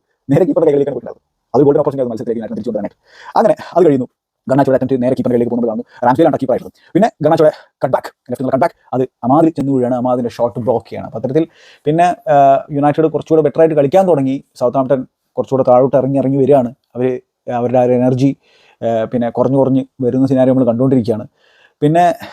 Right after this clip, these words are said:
ആ, റാംസ്ഡെയിലിൽ ഒരു ക്ലിയറൻസ് നമ്മൾ കാണുകയാണ്. അത് കോർണർ കൊടുത്തില്ല. അത് കോർണർ ഹൺഡ്രഡ് പെർസെന്റ് കോർണറാണ്. അത് എങ്ങനെ റെഫറി കാണുന്നില്ല, ലൈൻസ്മാൻ കാണുന്നില്ല എന്ന് എനിക്ക് മനസ്സിലാക്കാൻ സാധിക്കില്ല. ബോൾ കംപ്ലീറ്റ്ലി പുറത്താണ്, കംപ്ലീറ്റ്ലി പുറത്ത്. അപ്പോൾ awful, awful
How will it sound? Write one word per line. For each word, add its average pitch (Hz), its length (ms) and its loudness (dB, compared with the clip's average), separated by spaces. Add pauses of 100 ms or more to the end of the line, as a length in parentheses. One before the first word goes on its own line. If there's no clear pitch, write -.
(380)
ആ, 135 40 4 (480)
റാംസ്ഡെയിലിൽ 135 440 2
ഒരു 135 100 -4
ക്ലിയറൻസ് 139 420 -2
നമ്മൾ 123 240 0
കാണുകയാണ്. 98 260 -10 (1040)
അത് 120 140 4 (560)
കോർണർ 139 340 2
കൊടുത്തില്ല. 107 320 -4 (100)
അത് 113 160 -18
കോർണർ 143 260 2 (640)
ഹൺഡ്രഡ് 165 240 0
പെർസെന്റ് 175 280 -2
കോർണറാണ്. 110 340 -2 (720)
അത് 139 60 0 (100)
എങ്ങനെ 185 300 0
റെഫറി 180 280 0
കാണുന്നില്ല, 156 480 -2
ലൈൻസ്മാൻ 135 360 -2
കാണുന്നില്ല 135 320 0
എന്ന് 135 100 0
എനിക്ക് 127 160 -4
മനസ്സിലാക്കാൻ 120 360 -10
സാധിക്കില്ല. 104 340 -12 (180)
ബോൾ 143 140 4 (160)
കംപ്ലീറ്റ്ലി 170 560 -4
പുറത്താണ്, 127 340 -6 (160)
കംപ്ലീറ്റ്ലി 185 600 2
പുറത്ത്. - 220 -10 (400)
അപ്പോൾ 165 180 2 (640)
awful, 208 340 2 (240)
awful 185 300 0